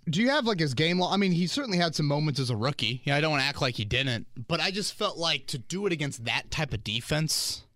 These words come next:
Eddie, you know, Seattle was the class of the N F L defensively at that time. Um, to do it against that group,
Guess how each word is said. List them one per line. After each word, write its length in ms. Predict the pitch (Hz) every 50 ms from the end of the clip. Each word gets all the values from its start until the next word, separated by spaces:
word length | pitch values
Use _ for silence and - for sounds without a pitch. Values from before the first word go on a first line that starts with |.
| _ _ _
Eddie, 340 | 151 156 160 160 165 170 - - - - - -
you 100 | - 131
know, 260 | 123 117 107 107 98 - - - - - -
Seattle 580 | - - - 123 120 127 135 135 135 131 120 110
was 500 | 107 98 92 92 92 - - - - - - _ _ _ _ _ _
the 140 | - 92 113
class 440 | 113 - - - 127 127 131 127 -
of 100 | 123 107
the 100 | 101 107 110
N 100 | 113 107
F 200 | 95 92 - -
L 300 | 117 123 117 110 104 101
defensively 680 | 101 98 - - 117 120 131 - 113 98 98 98 101
at 120 | 101 101
that 180 | - 101 - -
time. 480 | - - 110 110 110 101 95 92 98 98 - - - - - - - - - _ _
Um, 160 | - 90 95 -
to 120 | - 120
do 140 | 113 127 127
it 80 | 127 120
against 240 | 107 113 110 104 -
that 240 | 120 113 110 92 95
group, 420 | 98 110 107 110 110 110 110 98